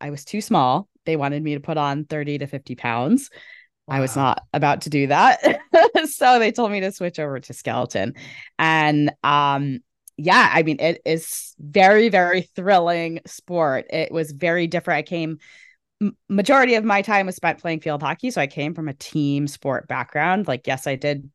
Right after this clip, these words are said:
Speaker 1: I was a sprinter. I did run track. Um, but a lot of my experience was in team sports. So this was, uh,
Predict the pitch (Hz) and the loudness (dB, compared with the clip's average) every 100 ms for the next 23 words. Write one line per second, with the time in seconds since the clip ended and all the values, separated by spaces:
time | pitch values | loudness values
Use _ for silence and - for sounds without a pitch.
0 | _ 143 147 151 160 - 160 160 151 160 | _ -6 -4 -4 -6 -6 -6 -4 -4 -2
1 | 156 151 143 151 139 139 139 139 135 - | 0 -2 -4 -8 -6 -6 -6 -6 -6 -8
2 | - _ _ _ - 156 147 139 135 127 | -20 _ _ _ -2 2 2 0 -4 -8
3 | _ _ _ 175 170 170 165 165 170 160 | _ _ _ 0 2 2 2 2 0 -2
4 | 151 151 151 151 147 - 165 147 147 147 | -2 0 0 -2 -6 -12 -8 -6 -6 -6
5 | 139 131 123 - 247 247 - 120 131 - | -8 -10 -10 -2 -2 -2 -6 -6 -6 -6
6 | 139 156 202 - 175 147 143 143 - _ | -2 0 -2 -2 0 0 0 -4 -12 _
7 | _ _ _ _ _ - 151 | _ _ _ _ _ -6 -2